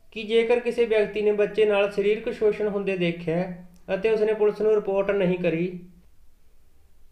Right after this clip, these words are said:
ਤਾਂ ਉਸ ਨੂੰ ਕਿਸ ਤਰ੍ਹਾਂ ਦੀ ਸਜ਼ਾ ਦਿੱਤੀ ਜਾ ਸਕਦੀ ਹੈ?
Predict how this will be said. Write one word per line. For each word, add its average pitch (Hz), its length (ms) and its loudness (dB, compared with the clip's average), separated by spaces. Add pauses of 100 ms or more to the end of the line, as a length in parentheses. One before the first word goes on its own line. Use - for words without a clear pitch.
(320)
ਤਾਂ 208 100 2
ਉਸ 233 180 2
ਨੂੰ 233 100 0
ਕਿਸ 233 180 -4
ਤਰ੍ਹਾਂ 226 240 0
ਦੀ 226 100 -4
ਸਜ਼ਾ 208 260 2
ਦਿੱਤੀ 202 340 -4
ਜਾ 196 180 4
ਸਕਦੀ 175 380 -2
ਹੈ? 170 420 -6